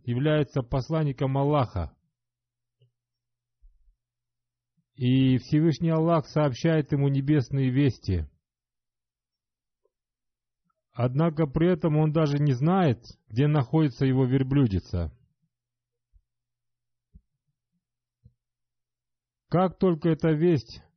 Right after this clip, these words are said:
дошла до посланника Аллаха, саллаллаху алейхи вассалям, или ему эту весть не спаслал Всевышний Аллах, посланник Аллаха, саллаллаху алейхи вассалям, сказал:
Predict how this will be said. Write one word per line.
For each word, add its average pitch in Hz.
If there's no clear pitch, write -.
дошла 135
до 143
посланника 143
Аллаха, 135
саллаллаху 131
алейхи 123
вассалям, 123
или 156
ему 156
эту 147
весть 143
не 120
спаслал 147
Всевышний 139
Аллах, 143
посланник 151
Аллаха, 147
саллаллаху 131
алейхи 135
вассалям, 135
сказал: 127